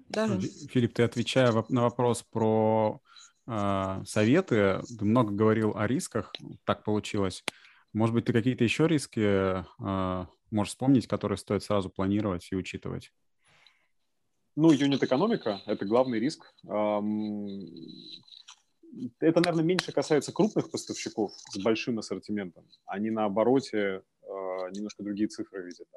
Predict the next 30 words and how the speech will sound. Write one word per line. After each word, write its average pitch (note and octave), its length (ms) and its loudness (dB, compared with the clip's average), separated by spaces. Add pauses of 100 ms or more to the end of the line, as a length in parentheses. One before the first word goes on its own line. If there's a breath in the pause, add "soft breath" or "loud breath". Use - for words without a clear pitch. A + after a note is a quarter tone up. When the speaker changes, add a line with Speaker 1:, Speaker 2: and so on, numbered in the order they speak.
Speaker 3:
А F#2 60 -8
если A2 320 -4
это A2 200 -4
небольшая A2 380 -2
компания C#3 400 -4
с - 100 -12
небольшим G2+ 340 -8
ассортиментом, A2 680 -4 (300)
<laughs> - 160 -20
она A#2+ 80 -2
может A#2 240 -2
ощути-, G#2 340 -6
э, G#2+ 200 -8
ощутить, - 580 -8 (400)
э, - 60 -20
вот F2+ 1120 -8
этот - 240 -16
недостаток G2 540 -6
маржинальности G2+ 640 -6
своих - 260 -10
продаж, A2 320 0
поэтому A2+ 280 0
нужно B2 220 -2
хорошо A2+ 300 -2
считать B2+ 300 0
юнит-экономику, F#2+ 560 -8
чтобы F#2+ 200 -6
не A#2 60 0
было A#2+ 160 -2
сюрпризов. - 460 -10